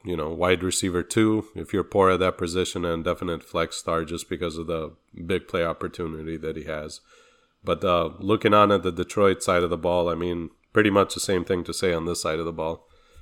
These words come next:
Quarterback did nothing. Running backs, you had Bo Scar-, Scarborough. He had ninety-eight yards, no touchdowns, didn't do anything in the receiving game. So, I mean, other than Kenny Golladay, that's, you know,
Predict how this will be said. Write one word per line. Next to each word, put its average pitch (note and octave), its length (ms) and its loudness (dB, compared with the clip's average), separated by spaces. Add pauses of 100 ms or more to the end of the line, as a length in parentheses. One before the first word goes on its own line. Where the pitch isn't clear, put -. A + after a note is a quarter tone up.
(220)
Quarterback F#2+ 480 6
did F#2 100 -2
nothing. F#2 640 0 (200)
Running F#2 400 0
backs, F2+ 400 2
you E2+ 100 0
had E2+ 280 -2
Bo F#2+ 220 2
Scar-, F#2 500 0 (220)
Scarborough. G2 580 0 (380)
He - 120 0
had F#2+ 80 6
ninety-eight F#2+ 480 4
yards, F#2 400 4
no F#2+ 160 4
touchdowns, F#2 1000 0 (260)
didn't F#2 260 0
do F#2+ 300 0
anything F#2 380 0
in F2+ 100 0
the F2+ 100 2
receiving F2+ 480 0
game. F#2 340 2
So, E2 440 -2 (720)
I F2+ 40 -2
mean, F#2 140 4
other G#2 240 8
than G2 180 4
Kenny G#2 280 4
Golladay, G#2+ 640 8
that's, F2+ 280 2
you F#2+ 100 0
know, F2 320 0